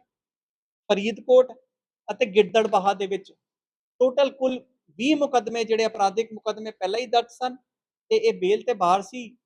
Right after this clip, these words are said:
ਤੇ ਇਹ ਜਿਹੜਾ ਜੌਨੀ ਨਸ਼ਾ ਕਰਨ ਦਾ ਆਦੀ ਸੀਗਾ ਤੇ ਨਸ਼ਾ ਕਰਕੇ ਹੀ ਜਿਹੜਾ ਰਾਤ ਨੂੰ ਇਹਨੇ, ਅ, ਕਪੂਰਥਲਾ ਜ਼ਿਲ੍ਹੇ ਦੇ ਵਿੱਚ ਆ ਕੇ ਇਹ ਵਾਰਦਾਤ ਨੂੰ ਅੰਜਾਮ ਦਿੱਤਾ ਹੈਗਾ। ਇਸ ਵਾਰਦਾਤ ਦੇ ਵਿੱਚ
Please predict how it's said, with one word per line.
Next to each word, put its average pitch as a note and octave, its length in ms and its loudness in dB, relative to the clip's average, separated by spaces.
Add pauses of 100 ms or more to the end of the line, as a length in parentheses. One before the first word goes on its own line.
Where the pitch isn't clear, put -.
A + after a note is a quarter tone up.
(520)
ਤੇ A#3+ 60 0
ਇਹ A3+ 140 -4
ਜਿਹੜਾ B3 380 4
ਜੌਨੀ G#3 460 -4
ਨਸ਼ਾ G3+ 340 0
ਕਰਨ B3+ 300 0
ਦਾ A#3+ 80 2
ਆਦੀ G#3+ 220 0
ਸੀਗਾ G3 460 -2 (440)
ਤੇ A#3+ 80 -6
ਨਸ਼ਾ G#3+ 320 0
ਕਰਕੇ A3+ 340 -2
ਹੀ A#3+ 220 -8
ਜਿਹੜਾ A3 300 0
ਰਾਤ F#3+ 300 0
ਨੂੰ A3 220 -8
ਇਹਨੇ, G#3+ 360 -6
ਅ, F#3+ 260 -4
ਕਪੂਰਥਲਾ A3+ 600 0
ਜ਼ਿਲ੍ਹੇ G#3+ 240 0
ਦੇ G#3+ 100 2
ਵਿੱਚ G#3 200 -6
ਆ F3 100 2
ਕੇ F3 320 -8 (400)
ਇਹ G#3+ 100 2
ਵਾਰਦਾਤ G3 440 2
ਨੂੰ A#3 140 -6
ਅੰਜਾਮ E3+ 320 0
ਦਿੱਤਾ D3+ 280 -14
ਹੈਗਾ। - 280 -20 (140)
ਇਸ C4+ 180 -2
ਵਾਰਦਾਤ B3 380 4
ਦੇ B3 140 0
ਵਿੱਚ B3 480 2